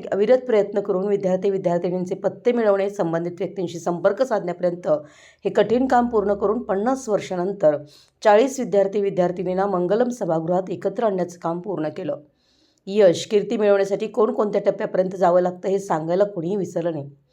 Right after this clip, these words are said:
पासष्ट वर्ष ओलांडून गेलेली सोबती वेळात वेळ काढून विसावं घेत एकत्र वळणावर आले. असं गीत गात अनोख्या स्नेहसंमेलनाला जमले होते. आपले ऋणानुबंध संबंध लक्षात घेऊन मुंबईहून आलेल्या शिक्षिका स्वामी यांनी प्रत्येकाला आठवणीत राहील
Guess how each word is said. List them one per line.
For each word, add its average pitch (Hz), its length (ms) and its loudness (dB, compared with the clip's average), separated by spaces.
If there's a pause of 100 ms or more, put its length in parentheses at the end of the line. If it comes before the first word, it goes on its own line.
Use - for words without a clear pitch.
(180)
पासष्ट 190 400 0
वर्ष 196 240 2
ओलांडून 180 420 2
गेलेली 180 300 0
सोबती 170 440 -2
वेळात 175 300 2
वेळ 180 160 2
काढून 180 300 0
विसावं 180 440 0
घेत 165 260 -4
एकत्र 185 380 -2
वळणावर 170 340 2
आले. 156 540 -6 (420)
असं 180 240 -4
गीत 202 120 -2 (140)
गात 196 220 2
अनोख्या 202 420 0
स्नेहसंमेलनाला 180 920 0 (240)
जमले 170 240 0
होते. 190 400 -2 (360)
आपले 196 240 2
ऋणानुबंध 196 560 0
संबंध 185 440 0
लक्षात 180 300 2
घेऊन 185 260 -2
मुंबईहून 190 440 0
आलेल्या 180 320 2
शिक्षिका 180 400 -2
स्वामी 175 340 -2
यांनी 175 180 0
प्रत्येकाला 175 500 -4
आठवणीत 170 440 -4
राहील 156 240 -2